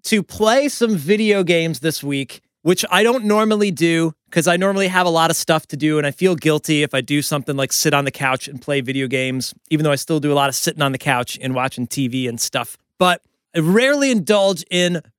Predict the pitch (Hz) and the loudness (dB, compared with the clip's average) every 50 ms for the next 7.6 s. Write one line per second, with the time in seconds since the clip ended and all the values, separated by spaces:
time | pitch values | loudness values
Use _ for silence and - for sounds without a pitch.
0 | _ _ _ _ _ - - - 208 208 226 208 - 220 220 214 180 180 185 185 | _ _ _ _ _ -8 0 2 2 2 2 2 2 2 2 2 2 0 0 2
1 | 190 185 175 185 185 185 180 180 185 - - _ _ _ _ _ _ - 190 196 | 2 2 2 0 0 0 0 -2 -2 -4 -8 _ _ _ _ _ _ -2 0 0
2 | - 226 214 202 180 196 196 220 247 277 285 254 254 262 262 - _ _ _ _ | 2 2 0 2 2 0 2 4 4 4 4 4 2 2 0 -2 _ _ _ _
3 | _ _ _ _ _ - 185 208 226 214 220 175 147 196 202 202 175 151 196 196 | _ _ _ _ _ 0 2 2 2 2 0 0 0 0 0 0 0 0 0 0
4 | 196 - - - - _ _ _ _ _ - 180 214 254 262 277 277 277 - - | 0 -2 -4 -10 -12 _ _ _ _ _ 0 0 2 2 2 2 2 2 0 0
5 | - 190 190 190 190 190 175 - _ _ - - - 175 160 117 - - 180 190 | 2 2 4 4 4 2 0 -2 _ _ -10 -6 -4 -4 -4 -2 0 2 2 4
6 | 214 214 185 180 175 175 180 175 - _ _ - - - 143 147 151 165 180 190 | 4 4 4 4 4 4 2 0 -4 _ _ -18 -6 0 2 4 4 4 4 2
7 | 208 208 202 185 170 160 151 139 135 135 135 127 | 2 2 2 2 2 2 2 2 2 0 0 0